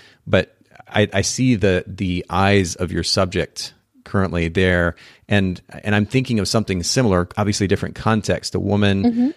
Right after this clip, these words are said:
Speaker 1: um, a little bit less clothing, but it, it's showing a certain level of vulnerability and, and intimacy all at the same time, kind of the, the raw, uh, version of that person exposed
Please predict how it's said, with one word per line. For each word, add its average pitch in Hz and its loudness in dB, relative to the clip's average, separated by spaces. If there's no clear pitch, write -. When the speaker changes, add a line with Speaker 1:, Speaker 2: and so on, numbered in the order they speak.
Speaker 1:
um, 90 -2
a - -4
little 104 2
bit 98 2
less 92 0
clothing, 101 0
but 101 0
it, 98 -6
it's - -4
showing 110 2
a 95 -2
certain 107 -2
level 98 2
of 82 -4
vulnerability 107 2
and, 95 -4
and 92 -4
intimacy 104 -2
all 92 2
at - -10
the 92 -8
same 90 -2
time, 107 0
kind 98 0
of 90 -2
the, 92 2
the 90 0
raw, 95 4
uh, 90 -4
version 98 0
of 98 0
that 98 0
person 98 -2
exposed 104 -2